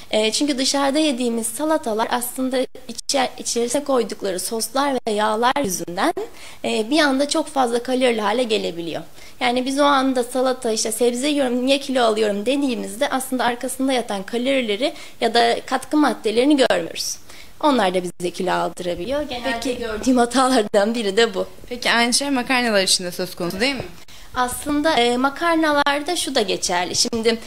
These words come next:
Speaker 1: genelde bunu soruyorlar bana. Makarna mı yiyelim, işte bulgur mu yiyelim, pirinç pilavı mı yiyelim? E, sıralamaya koyacak olursak pirinç pilavı en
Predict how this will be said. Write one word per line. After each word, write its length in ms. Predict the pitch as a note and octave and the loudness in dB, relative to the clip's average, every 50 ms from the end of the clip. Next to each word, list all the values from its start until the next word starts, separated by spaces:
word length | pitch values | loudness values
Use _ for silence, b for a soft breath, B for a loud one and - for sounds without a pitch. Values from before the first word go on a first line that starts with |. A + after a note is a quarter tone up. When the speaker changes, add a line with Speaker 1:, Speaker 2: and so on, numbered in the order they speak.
| B B B B | B B B B
Speaker 1:
genelde 460 | - B3 A#3+ A#3+ A#3+ A#3+ B3+ B3 A#3 | 0 2 2 2 2 0 -2 -4 -2
bunu 140 | B3+ B3+ B3 | -2 -2 -2
soruyorlar 600 | B3 - B3+ G#3 F#3 F#3 F3+ F3+ F#3 F#3 F#3 F#3 | -2 -2 -2 0 0 2 0 2 2 0 -2 -2
bana. 260 | F#3 F3+ F#3 F3 E3+ D#3+ - - | -4 -4 -4 -4 -6 -6 -6 -2
Makarna 460 | A3 B3 B3 - C#4 C#4 C4+ C4 A#3 | -2 -2 0 2 0 2 2 2 2
mı 80 | G#3 F#3+ | 0 -2
yiyelim, 280 | F#3 F#3 F#3+ G3+ A3+ | -4 -4 -4 -4 -4
işte 240 | B3+ - - A#3+ A3 | -4 -4 -4 -4 -4
bulgur 320 | A3 A#3 A#3 A3+ A#3 C4 C4 | -2 -2 -2 -2 -2 0 0
mu 160 | B3+ A#3+ A3+ | 0 0 0
yiyelim, 400 | G#3+ G#3 G#3 A3+ C4 D4+ D4 C#4+ | -2 -2 -2 0 0 0 0 0
pirinç 320 | C#4+ B3+ A#3+ A#3 A#3 - | -2 -2 -2 -2 -2 -6
pilavı 400 | - - G#3+ F#3 F#3 F3+ F3 F3+ | -8 -8 -6 -4 -4 -2 -4 -4
mı 100 | F3+ F#3 | -4 -6
yiyelim? 320 | F#3 - - - D4 F#4 F#4+ - B B B B B B | -6 -6 -4 -4 -4 -4 -4 -6 B B B B B B
E, 180 | - A#3+ A3+ A#3 | 0 0 2 2
sıralamaya 580 | A#3 - - C#4 C4+ C4+ C#4 C#4+ D#4+ E4 D#4 | 0 -2 0 2 2 4 4 4 4 4 2
koyacak 440 | D#4+ - D4+ D4 C#4 D4 D4 D4 - | 2 2 0 0 2 0 -4 -4 -2
olursak 540 | D#4+ E4 F#4 G4 G4 - - A3 F3+ - - | -4 -2 -2 -4 -4 -4 -4 -4 -4 -4 -6
pirinç 360 | - C4+ D4+ D4+ D4 - - | -2 0 2 2 2 0 -2
pilavı 340 | - C4+ A3 A3 A3+ A#3+ D#4+ F4 - - | -2 -4 -2 -2 -2 0 -2 -2 0 0
en 220 | C4+ C4+ C4+ C4 | 2 2 2 2